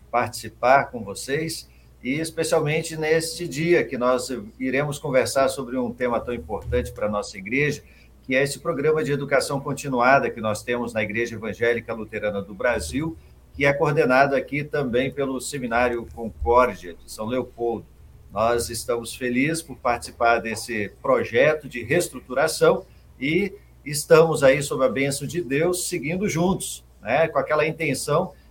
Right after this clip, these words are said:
de trazer para a igreja uma nova proposta, uma nova oportunidade para que os leigos de nossa igreja tenham cada vez mais esse conhecimento teológico para, é, eventualmente, também colocar isso, é, em prática,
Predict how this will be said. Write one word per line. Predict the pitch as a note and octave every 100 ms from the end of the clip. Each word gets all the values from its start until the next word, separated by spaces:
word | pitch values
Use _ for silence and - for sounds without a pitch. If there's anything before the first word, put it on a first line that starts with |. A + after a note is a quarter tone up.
| -
de | G#2+ D3 D#3 D#3 C#3+ A#2 - - -
trazer | E3 F#3+ A2+ E3 E3
para | D#3+ D3
a |
igreja | C3+ D3 F3 D3+
uma | D#3 D#3
nova | D3 D3+ C#3+
proposta, | A#2 - C#3+ E3 D#3+ - D#3 C#3+
uma | B2
nova | A2+ C#3 B2+
oportunidade | - A#2+ G#2 A2 G#2+ B2+ D3+ D3 -
para | C3 C3
que | C3 C#3
os | C3+ A#2+ A2+ A2+
leigos | C3 F3+ - B2+
de | - -
nossa | B2 D3 A#2+
igreja | G#2+ C#3 D#3 C#3+ - - -
tenham | D3 D3
cada | D3 C#3
vez | A2+ D#3 B2+
mais | A2 B2+ C#3 A#2+
esse | C3 -
conhecimento | B2+ D3 D3+ D3+ B2+ B2+ A#2+
teológico | A#2 G#2+ C3 B2+ -
para, | A#2 A#2+ A2+ - - - -
é, | A#2 A#2 A2+ A2 -
eventualmente, | B2 F#3+ G3 C#3 D#3 F3 - - - -
também | C#3+ B2 C#3 D3 - -
colocar | C3+ C3 B2 B2+
isso, | B2 B2+ - C3 -
é, | A2+ A2+ A2 -
em | D#3+ - -
prática, | - B2+ - - -